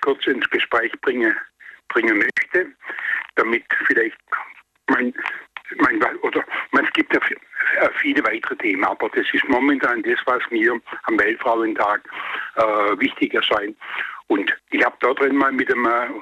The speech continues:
mit Unternehmern schon sprechen können. Ich meine, ich habe von Beruf mal Versicherungskaufmann gelernt und auch im Außendienst und so weiter und habe auch da mit Unternehmern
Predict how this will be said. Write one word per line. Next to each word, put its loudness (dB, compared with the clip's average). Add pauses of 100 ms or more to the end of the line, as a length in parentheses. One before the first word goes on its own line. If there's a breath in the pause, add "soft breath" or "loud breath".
mit -2
Unternehmern 2
schon 0
sprechen -2
können. -2
Ich -6
meine, 0
ich 0
habe -2
von -2
Beruf 2
mal 0
Versicherungskaufmann 0
gelernt 0 (720 loud breath)
und 2
auch 4
im 2
Außendienst 0
und -2
so 2
weiter 2
und -4
habe -2
auch -4
da -2
mit -2
Unternehmern -2